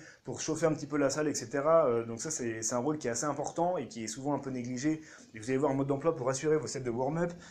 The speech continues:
Il y a, euh, donc il y a un guide, euh, un guide de plusieurs dizaines de pages pour les débutants, pour apprendre à câbler votre matos, pour, euh, avec le vocabulaire, enfin vraiment pour les néophytes. Euh,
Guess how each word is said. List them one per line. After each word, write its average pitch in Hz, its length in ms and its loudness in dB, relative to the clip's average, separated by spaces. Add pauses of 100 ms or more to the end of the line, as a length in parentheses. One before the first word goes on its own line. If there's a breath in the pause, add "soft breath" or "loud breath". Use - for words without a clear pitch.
(220 loud breath)
Il 123 60 -2
y - 20 2
a, 135 100 4
euh, 117 480 2
donc 127 220 -6
il 151 40 2
y - 40 2
a 135 40 6
un 135 120 4
guide, 151 260 -4
euh, 123 500 4
un 120 120 0
guide 143 260 -4
de 131 320 10
plusieurs 123 240 0
dizaines 139 240 0
de 139 100 2
pages 151 240 2
pour 139 100 -4
les 123 80 0
débutants, 139 500 -4 (260 loud breath)
pour 127 160 -4
apprendre 143 240 0
à 131 60 4
câbler 139 240 -2
votre 127 240 -2
matos, 175 400 2
pour, 120 320 -2
euh, 117 460 0
avec 117 180 -2
le 131 80 -2
vocabulaire, 127 600 2
enfin 120 180 -4
vraiment 139 240 -2
pour 143 160 -8
les 113 180 -4
néophytes. 147 520 0
Euh, 117 200 2